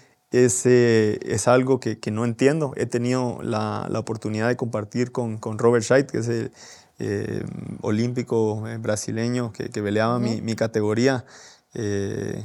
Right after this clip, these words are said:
Speaker 1: cinco veces campeón olímpico, creo que trece veces campeón mundial, y sinceramente no, no entiendo dónde encuentran la, la motivación para sacrificar tanto para lograr algo que ya lo lograron. Entonces, eh, pues con, con él,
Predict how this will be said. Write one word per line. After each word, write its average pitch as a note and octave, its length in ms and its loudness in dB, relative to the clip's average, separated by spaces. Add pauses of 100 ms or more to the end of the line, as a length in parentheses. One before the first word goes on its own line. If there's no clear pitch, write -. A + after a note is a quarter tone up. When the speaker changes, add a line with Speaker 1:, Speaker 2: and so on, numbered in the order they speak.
Speaker 1:
cinco A#2 360 -6
veces A#2 300 -2
campeón A2 300 -6
olímpico, A#2 480 -6
creo - 140 -12
que - 100 -8
trece A2+ 320 2
veces A2+ 240 -2
campeón A2 340 -4
mundial, A#2 420 0
y G#2+ 160 -6
sinceramente A#2 680 -2
no, A2+ 240 -10
no A2+ 180 -4
entiendo B2 500 -2 (380)
dónde B2+ 380 2
encuentran A#2+ 500 -2
la, G2 180 -4
la G#2+ 160 -2
motivación G#2+ 720 -4
para A2 360 -2
sacrificar G#2+ 680 -2
tanto C#3 460 2 (920)
para A#2+ 220 8
lograr A#2+ 360 8
algo D3+ 300 6
que G2+ 360 -4
ya B2 100 2
lo C3+ 100 0
lograron. B2+ 460 4
Entonces, A#2+ 640 2
eh, A2 360 0 (300)
pues - 400 -2
con, A2 360 -2
con A2 240 0
él, E3 500 8